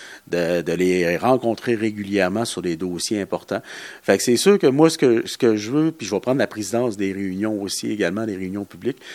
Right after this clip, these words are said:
Fait que c'est sûr, ce que je veux, c'est être un, un, avoir un œil sur tout. Puis, si dans, dans la mesure où est-ce que on doit aller des fois en, en,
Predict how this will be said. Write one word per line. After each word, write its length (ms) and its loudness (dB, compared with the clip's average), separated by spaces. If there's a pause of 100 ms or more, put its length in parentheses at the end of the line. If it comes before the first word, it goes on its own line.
(260)
Fait 100 -2
que 60 -8
c'est 80 -4
sûr, 200 2
ce 120 -6
que 120 4
je 140 -2
veux, 80 2
c'est 340 0
être 520 4
un, 540 -2
un, 40 -10 (380)
avoir 240 6
un 160 4
œil 140 2
sur 180 -10
tout. 180 -16 (520)
Puis, 360 0 (240)
si 360 -2
dans, 180 6
dans 180 6
la 140 6
mesure 400 2
où 160 2
est-ce 120 0
que 340 2
on 180 -4
doit 180 4
aller 160 2
des 160 0
fois 720 2 (480)
en, 40 -6
en, 1500 -6